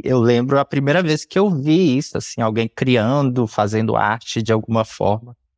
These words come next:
E eu fiquei fascinada, e eu comecei a desenhar, eu desenho bem até hoje, porque tive esse mentor, e foi uma coisa bem infantil, assim, sei lá,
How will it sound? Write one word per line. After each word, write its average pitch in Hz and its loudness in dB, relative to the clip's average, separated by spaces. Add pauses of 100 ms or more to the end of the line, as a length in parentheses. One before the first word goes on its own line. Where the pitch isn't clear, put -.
(220)
E 123 4
eu 127 4
fiquei - -2
fascinada, 117 0
e 113 2
eu 110 2
comecei 120 -2
a 117 0
desenhar, 131 2
eu 127 -2
desenho 123 2
bem 120 2
até 131 0
hoje, 135 -2 (520)
porque 120 2
tive 117 0
esse 120 0
mentor, 117 2 (500)
e 135 2
foi 120 0
uma 123 2 (260)
coisa 120 0 (140)
bem 131 2
infantil, 127 -8
assim, - -12
sei - -14
lá, - -10